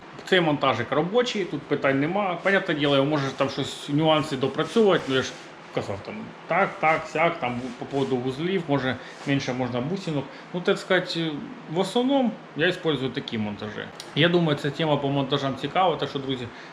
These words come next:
можу показувати время від времени. Пишіть, які монтажі показати, чи може обновити там пружини, чи, або волосяний монтаж під макуху. Тобто... я ж показував в началі, у нас тут нав'язано, треба поїхати на макуху подубасити.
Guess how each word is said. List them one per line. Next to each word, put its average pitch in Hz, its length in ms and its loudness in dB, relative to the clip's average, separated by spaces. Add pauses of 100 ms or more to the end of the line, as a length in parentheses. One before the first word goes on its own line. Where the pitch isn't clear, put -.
можу 156 240 6
показувати 156 580 0
время 147 320 4
від 135 120 -4
времени. 131 400 -2 (360)
Пишіть, 190 500 -2 (240)
які 135 220 -4
монтажі 131 420 0
показати, 131 440 2
чи 143 180 -2
може 139 240 0
обновити 135 440 0
там 110 200 -2
пружини, 127 480 0
чи, - 420 -6
або 151 120 6
волосяний 151 400 2
монтаж 139 400 2 (240)
під 131 120 -4
макуху. 151 520 2
Тобто... 147 200 -2 (320)
я 127 80 2
ж 117 80 -2
показував 123 440 2
в - 20 2
началі, 117 400 2
у 113 40 2
нас 113 160 -2
тут 113 160 -6
нав'язано, 117 540 2 (120)
треба 117 220 2
поїхати 120 420 0
на 117 60 2
макуху 123 420 2
подубасити. 104 600 -4